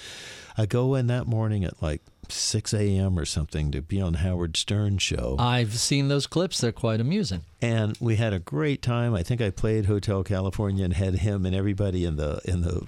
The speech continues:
Speaker 1: room sing Hotel California with me. And I go back to my apartment when I'm done, and I go to Google, uh, Amazon to see where my book is, and it's number one.
Speaker 2: Sure.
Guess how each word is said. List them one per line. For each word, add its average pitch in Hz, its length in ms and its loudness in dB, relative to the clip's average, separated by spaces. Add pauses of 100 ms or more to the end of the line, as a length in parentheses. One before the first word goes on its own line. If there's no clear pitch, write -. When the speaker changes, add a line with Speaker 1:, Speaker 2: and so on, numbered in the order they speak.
Speaker 1:
room 98 440 2
sing 98 340 0
Hotel 92 380 0
California 90 580 -2
with 85 220 -2
me. 82 180 -2 (640)
And 120 180 0
I 104 80 0
go 107 160 2
back 151 460 0
to 147 80 -2
my 127 160 0
apartment 127 480 -2
when 98 140 0
I'm 95 120 0
done, 143 480 0 (180)
and 107 140 0
I 95 80 0
go 117 220 0
to 110 80 -2
Google, 107 680 0
uh, 76 460 -2 (160)
Amazon 95 560 0
to 82 100 -2
see - 180 -2
where 98 180 0
my 85 140 0
book 135 260 -2
is, 104 220 0
and 92 80 0
it's 87 180 -4
number 110 260 2
one. 95 380 0
Speaker 2:
Sure. 113 360 0